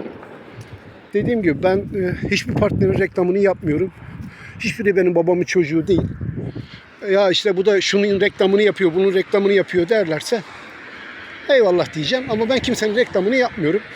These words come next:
Ama şunu söylüyorum. Para çok zor kazanılan bir şey. Hepimiz para için buradayız. Yoksa ben niye bu yaşta emekli adamım? Çıkayım buraya geleyim. Para için buradayız.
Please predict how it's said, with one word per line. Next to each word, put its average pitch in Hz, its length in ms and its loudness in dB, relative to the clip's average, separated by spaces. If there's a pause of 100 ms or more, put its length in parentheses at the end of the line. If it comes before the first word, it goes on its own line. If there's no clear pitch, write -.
(1500)
Ama 247 160 2
şunu 285 220 2
söylüyorum. 151 460 2 (1300)
Para 247 340 2 (760)
çok 214 200 -2
zor 202 140 6
kazanılan 147 580 0
bir 123 40 -8
şey. - 180 -2 (520)
Hepimiz 220 400 -2
para 180 220 4
için 156 300 0
buradayız. 147 560 -2
Yoksa 180 260 0
ben 202 160 2
niye 220 200 2
bu 185 60 2
yaşta 160 320 0 (600)
emekli 185 340 -2
adamım? 165 320 -2 (840)
Çıkayım 170 360 0
buraya 160 240 2
geleyim. 143 340 -2 (280)
Para 294 180 2
için 170 280 0
buradayız. 147 420 -2